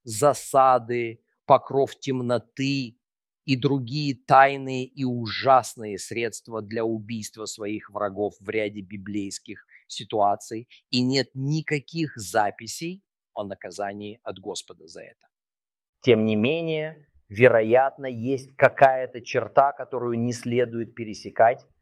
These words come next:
даже когда приходится иметь дело со злобным и бессердечным врагом. Проблема, особенно для современных западных христиан,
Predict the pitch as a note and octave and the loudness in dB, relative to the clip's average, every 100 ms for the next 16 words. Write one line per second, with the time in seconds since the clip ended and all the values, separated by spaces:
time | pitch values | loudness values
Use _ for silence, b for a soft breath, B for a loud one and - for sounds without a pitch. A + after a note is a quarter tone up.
0 | _ _ - G#2+ B2 C3+ D3 D#3+ C#3+ C3 | _ _ -2 10 12 12 2 -6 -2 0
1 | B2 B2 G#2 C3 A#2+ A#2+ - C3 C3 _ | 0 -2 -4 -2 -2 -4 2 2 0 _
2 | _ _ - A#2 A2 A2+ A#2+ A#2 G#2+ A#2+ | _ _ 0 2 4 2 -2 -8 2 4
3 | B2 A#2+ B2 _ _ _ _ - A#2 F2+ | 6 2 -2 _ _ _ _ 2 2 2
4 | G2 A2 A2+ A2+ A2+ A#2 _ - A2+ G2 | 4 4 4 -2 -6 -6 _ -4 -2 -2
5 | G#2 - G#2 F#2 E2+ G2 G2+ - G2+ G2 | -6 -4 -4 -4 -4 -6 -6 -8 -10 -8
6 | G2+ G#2 _ - G2 F#2+ F2 F2 - _ | -12 _ _ -14 0 2 4 0 -8 _
7 | _ _ _ _ _ _ _ _ _ _ | _ _ _ _ _ _ _ _ _ _
8 | _ _ b _ - C3 A#2+ A2+ B2 F3 | _ _ b _ 8 10 8 4 0 0
9 | D#3+ B2 F#2+ F#2 - G2 - D3 C3 B2 | 0 -4 -6 -8 -8 -4 2 2 2 -2
10 | A2+ A#2+ - A2+ A#2 B2 C3 A#2+ G#2+ G2+ | -2 -4 -4 -4 -2 -4 -4 -4 2 8
11 | C3 A#2+ G#2 G#2+ - - A#2+ A2+ C#3+ D#3 | 8 6 -6 -10 -12 -12 -12 -4 2 2
12 | E3 G2 G2+ | 2 -6 -16